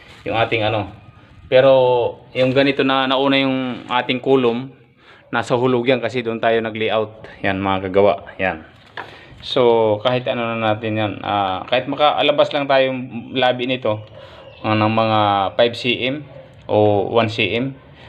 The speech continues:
para pag nagpalitada, hindi gaano malalim yung, ano, abot na abot yung ating, ano, yung ating, pag nag-screw na ng ating fire outlet. Yan.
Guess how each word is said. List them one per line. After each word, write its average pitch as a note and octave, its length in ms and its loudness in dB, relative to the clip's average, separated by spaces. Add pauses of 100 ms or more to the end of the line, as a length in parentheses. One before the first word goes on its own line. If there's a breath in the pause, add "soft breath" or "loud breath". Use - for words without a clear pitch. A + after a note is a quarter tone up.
(240 loud breath)
para A2+ 480 2
pag A2 160 2
nagpalitada, A2+ 1400 0
hindi A#2 340 -4 (140)
gaano A#2+ 400 2
malalim A#2+ 500 0
yung, A2 140 -8
ano, A#2 240 -6
abot A#2 180 2
na A#2+ 140 -2
abot A#2+ 160 -2
yung A#2 160 -6
ating, G#2+ 400 -4
ano, G#2+ 240 -2
yung G#2 160 -4
ating, G#2 260 -2 (220)
pag G#2 100 -2
nag-screw G#2+ 540 -2
na G#2+ 160 0
ng G#2 320 -2
ating G#2 320 -4 (560 loud breath)
fire A2 180 4
outlet. G#2+ 460 0 (560)
Yan. F2 260 -2